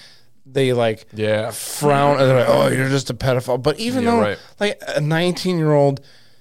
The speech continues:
Speaker 2: in another country is, it's, it's fair game, dude.
Speaker 1: Mm,
Speaker 2: Like,
Speaker 1: even,
Speaker 2: they're
Speaker 1: it's
Speaker 2: like,
Speaker 1: fair
Speaker 2: they don't
Speaker 1: game.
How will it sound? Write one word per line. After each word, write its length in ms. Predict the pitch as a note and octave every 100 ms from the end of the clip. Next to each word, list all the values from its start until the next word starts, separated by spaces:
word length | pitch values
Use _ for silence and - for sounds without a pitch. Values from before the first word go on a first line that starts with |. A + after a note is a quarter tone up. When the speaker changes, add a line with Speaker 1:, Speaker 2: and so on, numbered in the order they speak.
| - - - - -
Speaker 2:
in 80 | -
another 280 | B2 C3 A#2+
country 400 | C3+ C3 A#2+ G#2+
is, 160 | G2+ -
it's, 240 | B2 -
it's 260 | C3+ C3 A2
fair 260 | - B2+
game, 340 | A2+ B2 C#3 A2+
dude. 180 | A#2 D#3+
Speaker 1:
Mm, 40 |
Speaker 2:
Like, 100 | D#3+ -
Speaker 1:
even, 220 | F#3+ F3+
Speaker 2:
they're 100 | D3 C#3+
Speaker 1:
it's 60 |
Speaker 2:
like, 140 | B2+ A#2+
Speaker 1:
fair 140 | A3
Speaker 2:
they 40 | G#3+
don't 80 |
Speaker 1:
game. 100 | G3+